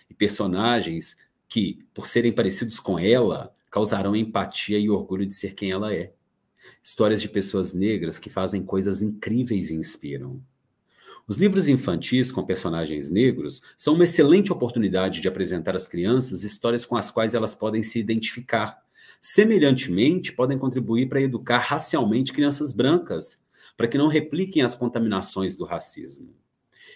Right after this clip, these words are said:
Eu sugiro os meus livros infantis favoritos. O Meu Crespo é de Rainha, da Bell Hooks, Amoras, do autor Emicida, As Descobertas de Quito, do professor Douglas Coelho, e Minha Mãe Usa Touca de Cetim,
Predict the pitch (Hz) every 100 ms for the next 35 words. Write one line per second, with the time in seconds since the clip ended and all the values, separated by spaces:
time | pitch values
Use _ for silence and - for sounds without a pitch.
0 | - 160 165 165 135 156 147 143 127 131
1 | 131 135 131 120 127 131 147 151 143 143
2 | 139 - - - _ _ _ 95 98 98
3 | 101 98 95 85 82 82 73 82 110 123
4 | 127 - 82 - 78 78 87 117 - -
5 | - - _ _ _ - 95 90 90 117
6 | 123 127 - 87 80 82 82 78 - 82
7 | 78 - 98 123 127 127 - _ - -
8 | 92 107 - 92 101 104 104 92 92 -
9 | 131 147 - 160 156 92 - 101 95 101
10 | 85 98 117 107 - 82 80 95 107 117
11 | - _ _ _ _ _ - 110 117 151
12 | 131 110 123 131 117 117 120 117 113 -
13 | 113 104 - 90 73